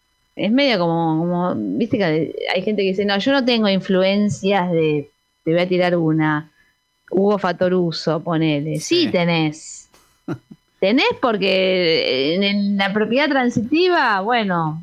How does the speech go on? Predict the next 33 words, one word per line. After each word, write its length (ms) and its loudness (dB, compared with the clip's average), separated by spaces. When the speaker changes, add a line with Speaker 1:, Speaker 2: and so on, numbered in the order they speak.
Speaker 1:
Spinetta, 1000 0
el 160 -4
fanático, 840 -2
bueno, 480 0
ahí, 800 0
eh, 40 -6
si 180 -2
vos 200 2
sos 120 2
de 80 2
Spinetta 400 0
o 80 0
si 140 -2
no 120 0
de 180 2
otro. 240 -2
Bueno, 300 -2
con 120 -2
esto 220 0
quiero 160 0
decir 320 -2
que, 420 -2
que 160 -2
es 140 -4
imposible 580 0
que 80 -2
la 120 0
pandemia 420 0
no 180 0
te 100 -2
haya 300 -2
afectado, 720 -6
¿no? 480 -4